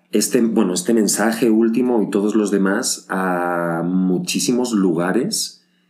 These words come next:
de todo tipo, de diferentes estratos sociales, eh, en diferentes partes de la República. ¿Qué te has encontrado? O sea, ¿cuál,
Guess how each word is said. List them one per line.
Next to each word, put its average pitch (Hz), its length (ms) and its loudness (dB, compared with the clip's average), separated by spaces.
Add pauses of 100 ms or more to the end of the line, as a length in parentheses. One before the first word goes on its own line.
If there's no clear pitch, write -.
(140)
de 90 240 0
todo 113 340 2
tipo, 117 640 0
de 101 80 2
diferentes 92 480 0
estratos 98 400 -4
sociales, 101 1040 -2
eh, 87 920 0
en 95 120 -2
diferentes 95 400 0
partes - 260 -2
de 101 80 0
la 92 100 0
República. 101 840 0 (460)
¿Qué 139 120 4
te 143 160 2
has 160 200 0
encontrado? 113 1040 2
O 104 120 0
sea, 107 180 0
¿cuál, 131 460 0